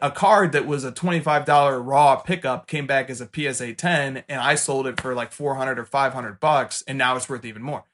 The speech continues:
So, like, there's this weird upside that when you grade with P S A, it forces you to be patient, right? And, like, you don't, you can't instant flip.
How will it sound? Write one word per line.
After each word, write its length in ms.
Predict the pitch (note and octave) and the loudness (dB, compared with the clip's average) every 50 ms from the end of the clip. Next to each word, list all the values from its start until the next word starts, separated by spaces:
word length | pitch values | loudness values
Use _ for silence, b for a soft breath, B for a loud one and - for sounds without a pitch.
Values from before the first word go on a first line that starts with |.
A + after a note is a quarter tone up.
| _ _ _ | _ _ _
So, 140 | - - E3 | -4 0 2
like, 180 | E3 D#3 D3+ - | 2 2 4 4
there's 220 | F#3+ F#3 F3 - | 4 6 6 4
this 180 | F#3+ F3 - C3 | 2 0 -2 -2
weird 540 | B2+ C3+ E3+ G3+ G#3+ G#3 F#3+ F3+ D3 - - _ _ _ _ _ _ _ | -2 -2 -2 0 2 2 0 0 -2 -4 -12 _ _ _ _ _ _ _
upside 520 | - F3 G3+ - - - E3 D3 C3+ C3 B2+ | 4 4 4 4 2 4 6 6 6 6 4
that 160 | C3 B2 - - _ _ - | 0 -4 -4 -6 _ _ -8
when 220 | C#3+ D3 C#3+ C#3+ | -6 -4 -4 -4
you 180 | C3+ C3 C3 B2 | -4 -6 -8 -10
grade 320 | A#2+ - D3+ D#3+ G3 G#3+ | -4 0 2 2 4 4
with 120 | E3 - | 2 -2
P 140 | - - E3 | 0 -2 -2
S 140 | D3 C#3+ - | 0 0 0
A, 60 | C#3+ B2 | 0 -2
it 80 | A#2 - | -2 -4
forces 420 | - - F3 E3 E3 E3 D#3+ C3+ | 0 2 4 4 4 2 0 0
you 80 | D#3+ D#3+ | -2 -2
to 80 | - | -2
be 100 | - A#2 | -4 -10
patient, 720 | - - - - D#3+ D#3+ C#3+ - - - - _ - - - _ _ _ _ _ _ _ _ _ _ | -12 -12 -8 -2 -2 0 0 -2 -4 -8 -12 _ -18 -20 -20 _ _ _ _ _ _ _ _ _ _
right? 280 | A#2 A#2 A#2+ B2 - - _ | -8 -6 -6 -6 -8 -8 _
And, 140 | C#3+ C#3+ C3+ | -8 -6 -4
like, 220 | C3 C3 B2+ - | -4 -4 -4 -2
you 60 | D#3+ E3 | 2 4
don't, 280 | F3 D#3+ - - C#3 | 4 4 4 0 -4
you 140 | D3 D3+ D3 | -6 -6 -6
can't 360 | - - F#3+ G3 F#3+ C#3+ - - _ _ | -2 -2 0 2 2 0 -2 -6 _ _
instant 500 | E3 D3+ D3 C3+ - - C3+ A#2 G#2 - | -2 -2 0 -2 -2 -4 -6 -10 -10 -12
flip. 360 | - - C3+ A2 F2 - _ | -10 -8 -8 -8 -8 -10 _